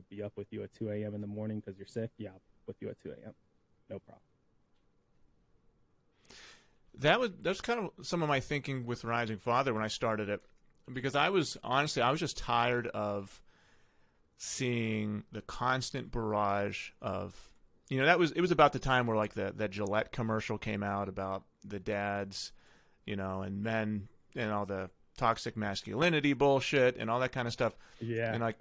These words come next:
Speaker 1: yeah.
Speaker 2: you know, that, that pissed me off. And then I'm s-, I'm so tired of the, the, I guess it's more of a media narrative of the drinking beer, watching football, lazy, fat father.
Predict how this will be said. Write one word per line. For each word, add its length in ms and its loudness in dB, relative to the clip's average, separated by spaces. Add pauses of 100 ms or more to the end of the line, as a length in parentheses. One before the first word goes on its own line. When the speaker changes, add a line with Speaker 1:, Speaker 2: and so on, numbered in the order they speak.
Speaker 1:
yeah. 200 -8 (420)
Speaker 2:
you 120 -2
know, 160 6
that, 260 6 (340)
that 240 4
pissed 240 2
me 160 2
off. 440 4
And 200 -2
then 320 0 (1040)
I'm 160 4
s-, 260 0
I'm 160 6
so 180 2
tired 460 6
of 200 2
the, 460 -2 (680)
the, 180 2
I 80 6
guess 220 0
it's 100 -8
more 160 4
of 80 2
a 40 0
media 380 0
narrative 560 -2
of 220 -6 (320)
the 500 -4 (340)
drinking 460 -2
beer, 320 2
watching 460 0
football, 640 0
lazy, 500 -4
fat 440 -6
father. 560 -6